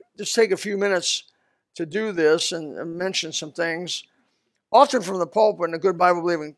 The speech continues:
church or Bible-practicing church, you'll hear messages against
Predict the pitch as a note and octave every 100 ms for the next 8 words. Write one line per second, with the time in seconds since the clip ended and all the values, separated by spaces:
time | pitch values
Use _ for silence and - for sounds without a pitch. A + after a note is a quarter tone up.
0 | _ - A#3 F#3+ E3 - D3+ D#3 - E3
1 | E3+ C#3+ C#3 - G3+ G3+ F#3 - D#3+ C#3+
2 | - D3+ C#3 D#3 - - _ _ _ _
3 | _ _ F#3+ F#3 G#3+ F3+ F#3 F3+ F3+ D#3
4 | F3 E3+ E3 - - - F3 C#3+ G3 F#3+
5 | F3+ - -